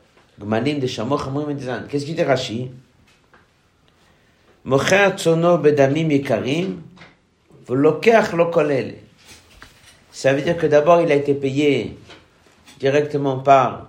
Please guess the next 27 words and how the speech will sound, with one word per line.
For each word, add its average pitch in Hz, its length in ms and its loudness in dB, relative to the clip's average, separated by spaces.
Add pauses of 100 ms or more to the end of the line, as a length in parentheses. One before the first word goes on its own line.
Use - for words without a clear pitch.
du 131 340 -10
Tson. - 440 -2 (1300)
Et 127 60 -20
qu'est-ce 170 180 -2
qu'il 170 120 -6
faisait 160 220 0
avec 147 220 4
ce 151 100 -6
Tson ? 196 260 0
Il 185 100 2
le 170 100 2
vendait. 165 460 0 (1700)
Donc 127 120 -6
Yaakov, 143 280 4
il 165 80 2
est 151 40 2
parti, 131 300 0
il 147 100 2
a 143 60 6
vendu 143 340 0
le 147 120 0
Tson 143 380 2
que 127 540 0 (240)
Lavan 123 340 0
lui 139 120 2
a 123 80 4
donné, 110 480 -4